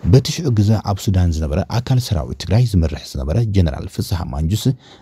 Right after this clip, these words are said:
ናብ ትግራይ ንክመጽእ እንትእዘዝ ጀነራል ወዲ መድህን ድማ ንዑ ክትክእ ናብ ሱዳን ተለኣኸ። ኣብቲ ኣውሮፕላን እውን ሃይለ ሊባኖስ ክንደይ ከም ዝኾነ ኣብ ሰነድ ዝተመዝገበ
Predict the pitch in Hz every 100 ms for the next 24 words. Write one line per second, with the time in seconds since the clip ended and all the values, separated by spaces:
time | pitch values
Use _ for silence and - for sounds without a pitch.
0 | - 95 104 120 120 - 101 - 78 -
1 | 104 - - 104 - 80 80 78 - 90
2 | 104 131 120 117 92 80 55 52 - 64
3 | 76 123 123 _ _ 113 113 101 - -
4 | - 104 123 123 127 117 82 - 82 -
5 | 71 65 - _ - - - - - 69
6 | 76 73 82 78 101 127 - 147 131 87
7 | 73 85 117 - 131 - _ _ 73 73
8 | 117 127 127 127 120 113 120 131 - 87
9 | 78 78 - _ _ - 135 92 67 -
10 | _ - 73 85 73 76 87